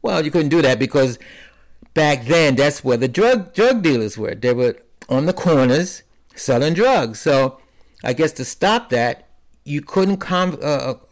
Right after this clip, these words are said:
c-, converse or have a crowd on the corner. You couldn't, you couldn't linger on the corner. So, of course,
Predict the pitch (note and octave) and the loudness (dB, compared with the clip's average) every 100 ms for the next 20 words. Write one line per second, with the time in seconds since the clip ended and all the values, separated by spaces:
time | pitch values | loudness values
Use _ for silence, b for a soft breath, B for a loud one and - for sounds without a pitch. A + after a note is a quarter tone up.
0 | - - - E3+ E3 B2+ A#2+ B2+ C3 B2 | -20 -20 -8 -6 -2 0 0 -2 -4 -2
1 | C3 A#2 - E3 C#3+ B2 - A2 A#2 - | -2 -4 -6 -2 0 -2 -4 -10 -10 -4
2 | G#3+ C#3 - b b b - - G3+ F#3 | -2 -2 -6 b b b -20 -4 0 0
3 | - - - - C3 - D3 C#3+ E3+ F#3+ | -4 -16 -20 -18 -14 -12 -8 -4 0 2
4 | C#3 B2+ G#2+ B2+ - - _ _ _ _ | 2 0 -2 -8 -10 -16 _ _ _ _
5 | _ - - - B B B - G3+ F#3+ | _ -20 -20 -20 B B B -4 0 2
6 | F3 F3+ G#3 G3+ A#3 | 2 0 0 2 2